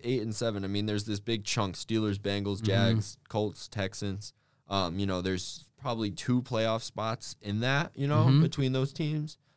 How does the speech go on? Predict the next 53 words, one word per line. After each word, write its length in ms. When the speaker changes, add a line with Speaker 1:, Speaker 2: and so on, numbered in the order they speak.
Speaker 1:
Um, 260
you 60
know, 100
one, 420
the 100
last 340
wild 320
card 320
in 120
the 160
division 520
in 100
the 80
South. 480
So, 420
um, 460
man, 260
it's 160
close. 560
Speaker 2:
It 140
really 420
is. 320
It 80
really 320
is. 460
Speaker 1:
Uh, 180
Steelers 500
get 140
a 60
big 220
win 260
over 160
the 100
Bengals, 560
al-, 240
almost 300
just 160
for 100
parity 680
and 100
Speaker 2:
Yeah, 140
I 160
mean, 240
Speaker 1:
balance. 340
Speaker 2:
like, 80
it 120
just 240
seemed 220
like 180
that 140
game 200
was 100
so 180